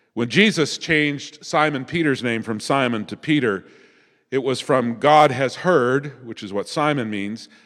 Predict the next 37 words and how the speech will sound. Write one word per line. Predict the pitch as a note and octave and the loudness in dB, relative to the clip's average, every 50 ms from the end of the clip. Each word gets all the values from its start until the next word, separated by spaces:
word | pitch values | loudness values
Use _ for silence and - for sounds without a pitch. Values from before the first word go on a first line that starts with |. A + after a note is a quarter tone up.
| _ _ _ - | _ _ _ -8
to | - C3+ A#2+ | -6 -6 -4
"the | A#2+ B2 | -4 -2
rock," | A2+ C3 B2 A2 F#2 D2 - - - - - _ _ _ | 0 2 2 2 2 -2 -6 -12 -20 -20 -20 _ _ _
which | G2 F#2 - G#2 | -18 -18 -16 -14
is | F2+ G2 | -8 -6
what | G2 F#2 - | -8 -8 -6
Peter | - - A#2+ G2+ F#2 E2 D#2 - _ - | -6 -6 -6 -4 -4 -6 -8 -10 _ -14
means. | F#2+ F2+ D#2+ D2+ D2 D2+ - - - _ _ _ _ _ _ _ _ _ _ _ _ _ _ _ _ | -12 -12 -12 -12 -14 -18 -20 -20 -20 _ _ _ _ _ _ _ _ _ _ _ _ _ _ _ _
And | - C#3 D3+ | -2 0 2
when | D3+ D#3 C#3+ | 2 4 8
God | D#3 F3 G#3 A#3 B3 | 8 10 10 10 8
is | G#3+ - - | 6 2 4
given | - D3 B2+ B2 | 2 2 2 2
a | A#2+ A#2+ | -2 -2
name, | B2 A2+ A2 A2+ A#2 B2+ G#2 | -4 -4 -4 -4 -6 -6 -6
or | C3 B2 A#2+ A#2+ A#2 A#2 - - | -4 -2 -2 -2 -4 -6 -12 -16
when | - B2+ B2 A#2+ | -14 -12 -10 -10
he | A#2 B2 | -8 -6
names | A#2+ B2 C3+ C3+ C3+ C3+ B2+ - | -2 0 0 0 0 -2 -4 -4
himself, | B2+ A#2 A2 - - E3 D3+ C3 G#2+ G2 - | -6 -8 -6 0 4 4 6 6 4 2 0
we | B2+ C#3 | -2 -2
should | C#3+ - - C#3+ - | -2 -2 -6 -10 -10
pay | - C3+ D3+ C#3 C3 A#2+ | -6 -4 -2 0 -2 -2
very | - A2+ G#2 D3 D#3 D#3+ D#3 | -4 -4 0 0 2 2 0
close | D#3 - D#3 C#3 B2+ - | -2 0 -2 -2 -2 -4
attention | - - - D3+ C3+ - - A2+ | -10 -6 -6 -6 -6 -6 -8 -10
because | G2+ - - B2+ G#2 | -10 -8 -10 -10 -10
it | A#2 - - | -10 -14 -12
says | - - - E3+ E3+ E3+ - | -10 -4 -2 0 0 0 -2
something | - - F#3 F3 D#3 - C#3 A2+ A2 - - - - - - - | -4 -6 -6 -6 -6 -6 -8 -8 -8 -10 -16 -20 -20 -20 -16 -12
about | A#2 A2+ C#3 B2+ B2+ - | -4 -2 0 0 -2 -4
who | - - F3 D#3+ D3+ | -6 -4 -2 -2 0
he | D3+ D3 B2+ | 0 0 -2
is, | G2+ E2 C#2+ B1+ - - - - _ _ _ _ | -2 -4 -8 -12 -18 -20 -20 -20 _ _ _ _
who | - - D#3 D3 | -4 -2 -2 2
God | B2+ B2+ A2 G#2+ G#2 G#2 F#2+ | 2 2 2 2 0 -2 -4
is. | - G#2 G2 D#2+ D2 D#2+ D#2+ - - - | -6 -8 -8 -8 -8 -12 -16 -20 -20 -20